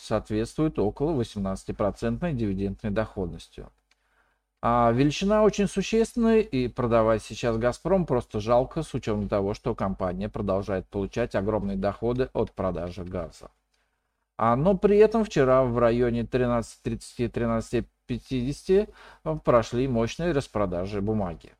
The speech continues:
В моменте от локальных максимумов котировки падали почти на четырнадцать процентов без каких-либо новостей. А наверняка у многих сработали стопы, причита-,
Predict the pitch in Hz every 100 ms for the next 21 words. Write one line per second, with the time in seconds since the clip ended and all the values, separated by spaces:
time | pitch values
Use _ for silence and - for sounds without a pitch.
0 | _ _ - _ - 127 147 190 208 -
1 | 202 156 135 123 127 117 117 127 131 -
2 | 185 180 - - 104 98 - - 104 104
3 | 123 131 117 - - 101 95 87 - -
4 | 107 92 - - 110 - 127 143 196 175
5 | 107 98 - 98 - 98 - 104 98 104
6 | 104 101 - - 82 - _ _ _ _
7 | _ _ - 110 117 117 117 131 151 160
8 | 156 214 214 156 147 127 139 139 135 131
9 | 135 - 190 190 208 208 208 135 117 -
10 | 135 - 143 135